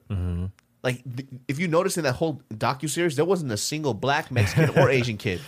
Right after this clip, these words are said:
Speaker 1: Yeah, I don't know who the other kids, 'cause that one kid kinda looked
Speaker 2: He looked a little
Speaker 1: Filipi-,
Speaker 2: Latino.
Speaker 1: Yeah, Latino, Filipino. <laughs>
Speaker 2: Yeah.
Speaker 1: Yeah.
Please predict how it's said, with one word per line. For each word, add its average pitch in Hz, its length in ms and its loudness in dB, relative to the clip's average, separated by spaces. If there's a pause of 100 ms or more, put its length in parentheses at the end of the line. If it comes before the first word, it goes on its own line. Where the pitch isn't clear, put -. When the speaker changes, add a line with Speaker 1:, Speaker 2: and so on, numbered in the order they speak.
(400)
Speaker 1:
Yeah, 202 180 -2
I 190 40 -2
don't 214 140 -2
know 226 160 0
who 175 400 0 (1400)
the 127 160 -4
other 139 200 -2
kids, - 600 -6 (100)
'cause 147 140 -2
that 180 120 4
one 233 180 2
kid 151 300 2
kinda 156 220 2
looked 127 320 0
Speaker 2:
He 180 80 -6
looked 220 100 4
a - 20 6
little 180 180 4
Speaker 1:
Filipi-, 139 140 4
Speaker 2:
Latino. 131 340 0
Speaker 1:
Yeah, 139 360 0
Latino, 139 400 -2
Filipino. 131 420 0 (400)
<laughs> 269 80 2 (540)
Speaker 2:
Yeah. 143 320 4 (420)
Speaker 1:
Yeah. 113 440 0